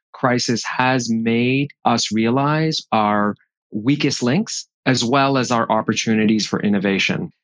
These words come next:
And I, right now, at this point, if there's one thing that I can be proud of, is that I'm proud to be a physician in, during this pandemic. And I just feel it's an honor to serve our community and be part of a, the healthcare workers and the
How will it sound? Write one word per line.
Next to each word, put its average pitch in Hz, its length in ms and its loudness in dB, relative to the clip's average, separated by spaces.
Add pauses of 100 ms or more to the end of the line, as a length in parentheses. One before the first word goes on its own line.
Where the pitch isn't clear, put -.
And 120 360 2
I, 131 200 2
right 143 300 0
now, 135 320 0
at 113 140 -4
this 117 180 -2 (140)
point, 120 520 0
if 110 440 -2
there's 110 220 0
one 135 380 0
thing 127 360 0
that 110 200 0
I 110 120 -2
can 113 180 -4
be 107 120 -8
proud 107 340 0
of, 107 220 -2
is 104 200 -6
that 101 320 -2
I'm 113 360 0 (160)
proud 120 400 0
to - 80 -2
be 110 160 0
a 104 60 2
physician 120 760 -2
in, 110 220 -4
during 117 320 0
this 127 160 -2
pandemic. 107 800 -2
And 107 180 0
I 98 120 -4
just - 260 -6
feel 113 240 0
it's 104 200 -6
an 95 120 -8 (160)
honor 139 400 2
to 104 80 -4
serve 113 640 -2 (120)
our 107 160 0
community 110 580 0
and 135 380 0 (360)
be 247 120 4
part 185 520 0
of 110 120 0
a, 107 160 0
the 107 160 0
healthcare 123 560 -2
workers 113 680 -2
and 139 440 0
the 117 160 -6